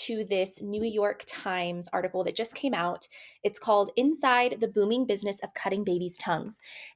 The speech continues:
And I was starting to write out my thoughts. And I've ju-, I just have so many thoughts, and they're so,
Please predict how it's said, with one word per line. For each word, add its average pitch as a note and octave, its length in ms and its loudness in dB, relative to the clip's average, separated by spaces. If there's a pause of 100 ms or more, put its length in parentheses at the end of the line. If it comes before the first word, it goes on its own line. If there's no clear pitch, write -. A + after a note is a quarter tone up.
And A3+ 420 8
I A3+ 60 6
was A#3 160 2
starting D#4 640 4 (300)
to A#3+ 280 4
write G3+ 220 6
out G#3+ 140 6
my G3+ 100 2
thoughts. E3+ 440 -2 (460)
And A3 200 4
I've A3+ 100 2
ju-, - 160 10
I A3+ 60 10
just C#4 160 2
have F4 120 6
so - 320 4
many A3 220 4
thoughts, F#3 380 0
and G3+ 100 -2
they're G3 80 0
so, G3 680 2